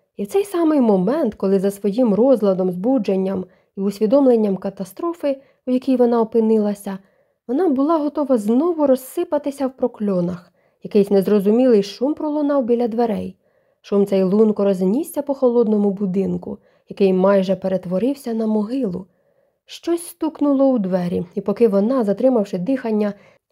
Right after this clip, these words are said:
прислухалася і думала, що це може бути, шум повторився. Він був уже сильнішим і гучнішим, наче стукали палицею або прикладом рушниці. Цього разу вона була певна, у двері постукали двічі.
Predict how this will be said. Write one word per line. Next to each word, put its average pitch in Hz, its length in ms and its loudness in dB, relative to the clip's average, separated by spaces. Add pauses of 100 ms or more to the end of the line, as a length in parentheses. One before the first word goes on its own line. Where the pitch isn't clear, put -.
прислухалася 247 840 0
і 202 120 2
думала, 220 480 2
що 262 240 -6
це 226 120 -6
може 202 340 0
бути, 294 440 -8 (320)
шум 208 260 0
повторився. 226 760 0 (400)
Він 196 180 0
був 220 180 4
уже 214 180 2
сильнішим 220 640 2
і 269 60 2
гучнішим, 240 800 -2 (300)
наче 202 200 -6
стукали 196 440 0
палицею 208 680 -2
або 185 160 0
прикладом 190 560 -2
рушниці. 214 640 -4 (500)
Цього 180 220 -2
разу 220 280 4
вона 202 240 2
була 208 200 2
певна, 190 480 -2 (100)
у 202 80 -2
двері 220 360 -2
постукали 214 680 -4
двічі. 185 600 -6